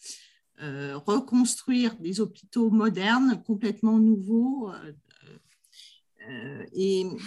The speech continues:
et en-, inscrire ces hôpitaux aussi en étroite osmose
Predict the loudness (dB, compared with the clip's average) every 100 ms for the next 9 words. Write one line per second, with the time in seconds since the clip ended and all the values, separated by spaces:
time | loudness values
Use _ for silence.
0 | -12 -6 -4 -4 0 0 0 -2 -6 -4
1 | -4 -2 0 -2 -6 -4 -2 0 -2 -2
2 | -2 0 -2 -2 0 0 0 -4 2 4
3 | 4 4 2 -2